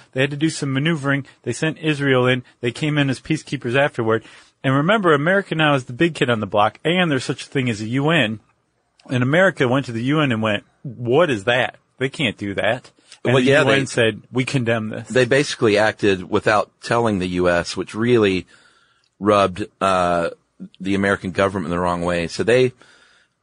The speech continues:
Speaker 2: and, and by this time, well, it was initially successful. They, they took control of the Suez Canal.
Speaker 1: The, uh, Israeli,
Speaker 2: The,
Speaker 1: French,
Speaker 2: the
Speaker 1: British thing?
Speaker 2: Yeah,
Speaker 1: Yeah.
Speaker 2: the force did. So it worked, but then the Soviets got involved,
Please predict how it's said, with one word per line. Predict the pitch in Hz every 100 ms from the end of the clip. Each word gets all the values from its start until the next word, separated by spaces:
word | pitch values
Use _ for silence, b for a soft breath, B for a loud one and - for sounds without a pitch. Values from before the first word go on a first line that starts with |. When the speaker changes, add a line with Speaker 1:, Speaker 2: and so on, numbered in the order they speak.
| _ -
Speaker 2:
and, | 110 101 101 -
and | 104 95
by | 104
this | 135 -
time, | 117 101 95 95 - _ -
well, | 123
it | 117
was | 131
initially | 151 - 101
successful. | - - 107 - 82
They, | 78 98 87 -
they | 95
took | 87 - -
control | 107 - 104 98 87 - b b b
of | 104 101
the | 98
Suez | 101 90 -
Canal. | 92 85 73 78 _ B B B
Speaker 1:
The, | 120 135 131 123
uh, | 117 -
Israeli, | 131 113 120 131 127 127 123 110
Speaker 2:
The, | 104
Speaker 1:
French, | 127 127 123 -
Speaker 2:
the |
Speaker 1:
British | 131 123 131 - -
thing? | 147 127
Speaker 2:
Yeah, | 92 - -
Speaker 1:
Yeah. | 113 113
Speaker 2:
the | 104
force | 123 107 -
did. | 87 78 - b b b
So | - 135 120
it | 156
worked, | 117 147 107 - b b b
but | 104 95
then | 127 131
the | 107
Soviets | - 170 151 110 -
got | 107 98
involved, | 87 92 90 95 -